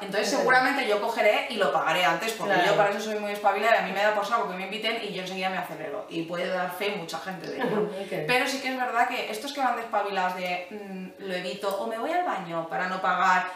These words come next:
Speaker 1: o "bueno, sí, en una tarde media hora pagamos a medias", lo veo muy cutre, ¿qué quieres que te diga? Lo siento, lo digo como lo siento. Entonces, coño, un poquito de cortejo, intenta ahí quedar bien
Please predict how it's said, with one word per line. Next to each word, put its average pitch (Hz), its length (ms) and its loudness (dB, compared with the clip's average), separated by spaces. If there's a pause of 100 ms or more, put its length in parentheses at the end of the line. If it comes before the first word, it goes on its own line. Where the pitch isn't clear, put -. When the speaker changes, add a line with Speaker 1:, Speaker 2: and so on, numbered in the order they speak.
(140)
Speaker 1:
o 240 380 4 (140)
"bueno, 392 220 4
sí, 381 200 -2
en 359 120 2
una 311 120 0
tarde 330 140 2
media 320 220 2
hora 254 280 4
pagamos 269 360 2
a 277 80 2
medias", 185 400 0 (340)
lo 175 140 -4
veo 285 140 0
muy 240 180 -2
cutre, - 400 -12
¿qué 175 80 -12
quieres 170 200 -12
que 180 80 -10
te 147 180 -8
diga? 143 380 -4
Lo 180 120 -12
siento, - 520 0
lo 208 480 0
digo 427 240 6 (140)
como 226 300 6
lo - 200 4
siento. - 800 -4 (280)
Entonces, 262 760 2 (240)
coño, 226 760 2 (140)
un 220 220 0
poquito 208 420 2
de 240 200 -2
cortejo, 262 960 0
intenta 196 640 -2
ahí 220 260 2
quedar 226 400 2
bien 269 260 -2